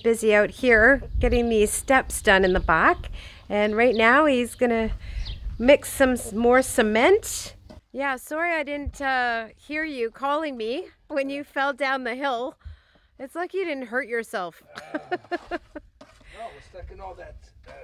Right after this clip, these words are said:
Speaker 2: thorns, you know?
Speaker 1: Yeah, unfortunately I had the, uh, the washing machine going and the, um, stove vent, so I couldn't hear 'em. <laughs>
Speaker 2: See these crevices?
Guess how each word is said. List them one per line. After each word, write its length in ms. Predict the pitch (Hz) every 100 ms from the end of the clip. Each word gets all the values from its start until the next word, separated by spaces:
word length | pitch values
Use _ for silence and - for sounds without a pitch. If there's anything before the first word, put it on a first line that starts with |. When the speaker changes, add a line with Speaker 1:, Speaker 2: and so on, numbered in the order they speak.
| - - _ _ _ _
Speaker 2:
thorns, 340 | 180 226 247 110 _ 127
you 60 | 127
know? 140 | 165 214 _ _ _ _ -
Speaker 1:
Yeah, 440 | 214 220 214 214 202 _
unfortunately 720 | 208 214 269 262 269 247 226
I 40 | 220
had 260 | 240 226 196
the, 260 | 220 214
uh, 180 | 202 202
the 120 | 190
washing 480 | 196 214 254 269 294
machine 400 | 269 269 285 262
going 460 | 240 247 254 254 254
and 580 | - 226 226 226 233 214
the, 480 | 226 214 214 208 214 - _ _ - _ -
um, 500 | 220 202 180 170 160 - -
stove 460 | - - 262 269
vent, 440 | - 185 156 - - -
so 300 | 233 - 196
I 100 | 214
couldn't 300 | - 302 254
hear 280 | 214 226 233
'em. 260 | 185 208 -
<laughs> 2000 | 370 _ _ _ _ _ _ _ - - 170 - - - - - - - - -
Speaker 2:
See 80 |
these 180 | 147 143
crevices? 460 | - 160 165 170